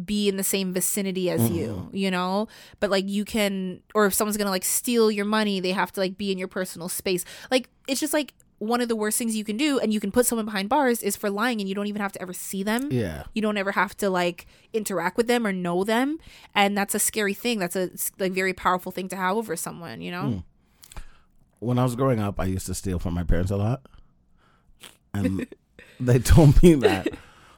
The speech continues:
Speaker 2: um, all liars become thieves, and that's also because I used to lie to them a lot.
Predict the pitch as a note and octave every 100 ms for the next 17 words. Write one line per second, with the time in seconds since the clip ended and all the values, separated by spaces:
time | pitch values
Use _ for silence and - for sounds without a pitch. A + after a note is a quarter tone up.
0 | - _ _ - G#2 F#2+ F#2 - G#2 G#2+
1 | G2+ G2+ G#2 G#2+ F#2+ F#2+ G2 F#2 E2 G2
2 | A2 E3 - - - _ G#3+ G2 F#2 -
3 | G2+ - G#2+ G#2 G2+ G2+ G2 G#2+ F#2+ G2
4 | G2 G2+ G#2 G#2+ C#3